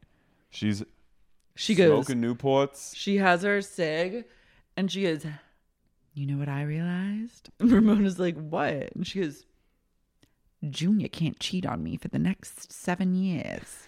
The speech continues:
Speaker 2: And Ramona was like, "Oh." And sh-, Renee reveals that she's gonna stay with Junior throughout his seven-year jail sentence.
Speaker 1: She goes, "Uh, you know, I'm, I'm like herpes. You can't get rid of me."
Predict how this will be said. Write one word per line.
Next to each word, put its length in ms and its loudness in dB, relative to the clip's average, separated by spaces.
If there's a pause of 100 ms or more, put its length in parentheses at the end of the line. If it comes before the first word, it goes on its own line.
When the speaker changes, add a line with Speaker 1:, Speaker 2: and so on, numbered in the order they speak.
(420)
Speaker 2:
And 220 0
Ramona 320 2
was 180 -2
like, 380 -2
"Oh." 500 0
And 240 2
sh-, 200 -8
Renee 340 2
reveals 360 4
that 140 -2
she's 280 0
gonna 280 0
stay 480 2
with 280 2
Junior 800 -4
throughout 320 4
his 220 0
seven-year 920 2
jail 380 0
sentence. 720 -10
Speaker 1:
She 160 -4
goes, 220 2
"Uh, 380 8 (140)
you 100 -6
know, 140 2
I'm, 240 4
I'm 220 2
like 220 6
herpes. 540 4
You 60 -4
can't 260 0
get 140 2
rid 160 2
of 80 2
me." 280 -2